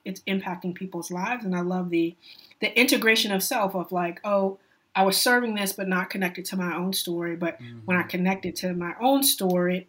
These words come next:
Speaker 1: made me connect greater with other people's story." And that just has some wonderful power to it. And I,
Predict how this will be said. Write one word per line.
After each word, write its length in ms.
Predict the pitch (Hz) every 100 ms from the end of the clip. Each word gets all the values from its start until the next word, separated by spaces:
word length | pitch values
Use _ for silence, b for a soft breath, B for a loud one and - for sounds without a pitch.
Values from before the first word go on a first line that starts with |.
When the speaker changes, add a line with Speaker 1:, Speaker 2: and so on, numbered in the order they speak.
| -
Speaker 1:
made 220 | 196 202
me 60 |
connect 420 | 196 202 196 196 -
greater 200 | 214 190
with 120 | 185
other 160 | 226 240
people's 360 | 190 196 175 -
story." 420 | 190 180 175 185 B B B
And 200 | 202 202
that 240 | 202 214
just 160 | 202 190
has 420 | 196 180 175 - _ _ B B B B
some 280 | - 240 214
wonderful 800 | 196 202 202 - 196 190 185 175
power 400 | - - 214 190
to 260 | 170 - 170
it. 160 | 170 -
And 120 | 180
I, 100 | 175